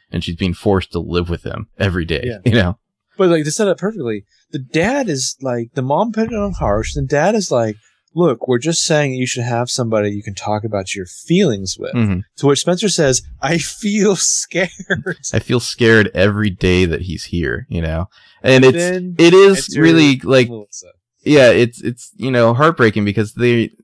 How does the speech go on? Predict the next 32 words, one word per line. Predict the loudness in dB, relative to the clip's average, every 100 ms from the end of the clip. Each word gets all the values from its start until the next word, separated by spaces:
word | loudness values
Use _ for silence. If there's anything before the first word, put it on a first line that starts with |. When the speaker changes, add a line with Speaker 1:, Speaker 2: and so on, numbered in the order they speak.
| _ -2
Speaker 1:
they're | 0
not | 4 2
hearing | 0 -2 0 0
her | 0 0
at |
all, | 2 0 -2 -10 _ _
you | -4 0
know? | 2 0 -4 _ _ -2
Like, | 0 0 -2
she's | -2 -2 -2
basically | 2 4 4 0
telling | 0 0 2 0
him | -4
flat | -2 2 4
out, | 2 0 -2
like, | -2 -4 -6 _ _
"I'm | -2 -2
terrified. | -2 0 0 0 -2 -4 -4 -8
Like, | -6
every | -2 0 0
day | 0 0
of | 0
my | -4
life, | -2 -4 -4 -8
I'm | -8
terrified." | -6 -8 -6 -8 -8 _ _ _ _ _ -4
And | -2 -2 0
they | 2
are | 2
not | 0 -2 -2
hearing | -4 -8 -8
it. | -12